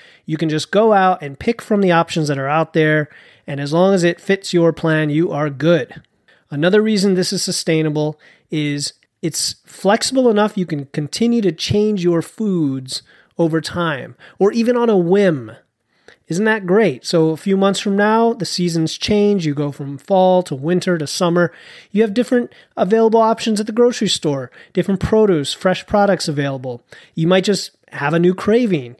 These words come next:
You wanna eat more fish now instead of beef. Go for it. And finally, the reason the flexible dieting approach is sustainable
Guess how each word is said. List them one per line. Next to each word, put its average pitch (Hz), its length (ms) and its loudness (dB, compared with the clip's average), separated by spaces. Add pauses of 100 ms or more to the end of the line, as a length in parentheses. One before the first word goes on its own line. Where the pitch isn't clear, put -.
(200)
You 143 160 -6
wanna 160 160 0
eat 180 160 0
more 180 160 2
fish 214 360 0
now 214 280 2
instead 202 300 -2
of 202 140 -4
beef. 226 300 -2 (320)
Go 262 220 0
for 160 300 0
it. - 180 -16 (340)
And 143 140 -12
finally, 185 360 4
the 160 100 -2
reason 160 440 0 (580)
the 143 360 -4
flexible 170 540 -2
dieting 156 360 2
approach 175 380 0
is - 120 -6
sustainable 196 680 0